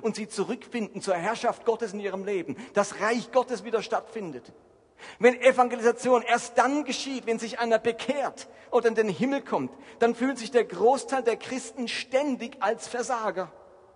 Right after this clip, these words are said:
Denn die wenigsten machen genau dieses Erlebnis, dass sich jemand bei ihnen bekehrt, oder? Das machen doch die allerwenigsten. Und wir haben alle die Hoffnung, dass es die nächsten zwanzig Jahre besser wird in unserem Leben.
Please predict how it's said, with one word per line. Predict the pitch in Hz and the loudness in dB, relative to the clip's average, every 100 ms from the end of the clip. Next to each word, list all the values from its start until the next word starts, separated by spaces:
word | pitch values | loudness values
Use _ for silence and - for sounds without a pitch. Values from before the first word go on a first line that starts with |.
| _ - - | _ -10 2
Denn | 247 | 4
die | 247 214 | 4 2
wenigsten | 269 277 - 262 | 2 2 -2 0
machen | 254 220 240 | 0 2 2
genau | 240 233 240 | 4 6 4
dieses | 240 220 247 | 2 -8 -6
Erlebnis, | 240 208 202 190 - | -2 -2 -2 -6 -2
dass | 196 | -2
sich | 220 202 | -2 -4
jemand | 214 208 202 | 0 0 2
bei | 202 | 0
ihnen | 233 202 | 2 -4
bekehrt, | 196 - 226 165 185 | -4 -6 -2 -2 -2
oder? | 185 262 247 - - - - - | -2 -2 -4 -16 -20 -20 -20 -6
Das | 185 190 | -6 0
machen | 220 240 | 0 2
doch | 240 | 2
die | - 240 | 0 -6
allerwenigsten. | 240 233 285 277 262 247 233 - 233 202 285 | 2 4 4 2 0 -4 -4 -4 -6 -6 -4
Und | 208 | 0
wir | 226 | 2
haben | - | 2
alle | 349 | 0
die | 269 | 2
Hoffnung, | 220 233 247 262 196 - | 2 2 2 -2 -2 -4
dass | 214 | -6
es | 208 | -4
die | 220 | 2
nächsten | 233 233 226 | 2 2 -8
zwanzig | 247 247 247 214 | -4 -2 -4 -2
Jahre | 233 240 | -2 0
besser | 240 233 214 202 | -4 -4 -4 -6
wird | 190 | -6
in | 190 | -8
unserem | - 196 190 | -8 -8 -4
Leben. | 180 147 | -4 -4